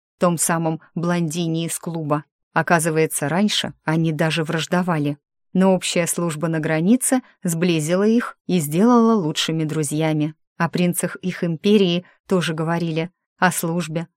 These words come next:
интересных событиях. Я больше узнала о его мире и парной метке истинности. «Истинность у нас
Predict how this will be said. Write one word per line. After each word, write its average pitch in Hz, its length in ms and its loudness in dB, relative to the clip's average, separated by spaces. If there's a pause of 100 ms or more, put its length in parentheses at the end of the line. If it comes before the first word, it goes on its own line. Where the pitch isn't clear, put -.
интересных 185 680 2
событиях. 170 800 -4 (120)
Я 185 180 6
больше 170 380 0
узнала 165 480 0
о 175 160 -4
его 165 300 0
мире 208 400 0 (180)
и 185 100 -2
парной 170 420 2
метке 165 380 -2
истинности. 190 840 -2 (360)
«Истинность 175 640 -2
у 160 80 -2
нас 147 340 -2